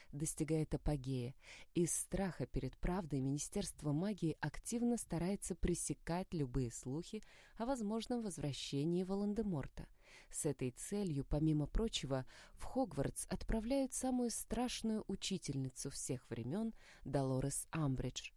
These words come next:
Эту одетую в розовое даму, ужас во плоти, фанаты Гарри Поттера обычно ненавидят больше, чем самого Волан-де-Морта.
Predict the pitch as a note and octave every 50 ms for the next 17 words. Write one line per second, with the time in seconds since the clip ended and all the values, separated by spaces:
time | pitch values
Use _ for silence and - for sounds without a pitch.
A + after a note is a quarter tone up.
0 | - - - - - - - - - F#3+ F#3 - - E3 - - E3+ D#3 D3 E3
1 | D3+ - - D#3 D3+ D3 C#3 D#3 D#3 D3+ C3+ C#3 C3 C#3 C3+ C3+ B2 A#2+ E3 F3+
2 | G#3 F#3+ E3+ C#3+ B2+ - - - - - - G#3 G#3+ F#3+ C3+ C#3+ C#3 - - B2+
3 | C#3+ C#3+ - C#3+ C#3 C3+ - - - A#3 A#3+ A3+ - - - - - - - -
4 | G#3 A#3 B3+ C4 B3+ - A3+ G3+ E3+ F3 D#3+ C#3+ C3+ B2+ - - B3 B3+ - -
5 | - C3 B2+ B2 B2 - - - - - - F#3+ F#3 A#3 B3+ - - - D#3 C#3+
6 | C#3+ C#3+ C#3+ D#3 E3 E3+ F#3 D3+ C3+ C3+ A#2+ A#2 A#2 D3+ F3 G3+ G3+ - - C#3+
7 | C3 - - C3+ B2+ A#2+ - - C#3 B2+ C3 B2 A#2+ C#3 E3 F3 - _ - C3
8 | B2+ C3 B2 B2 B2+ B2+ B2 D3+ D3 D3+ D3 C3+ B2 - - - - -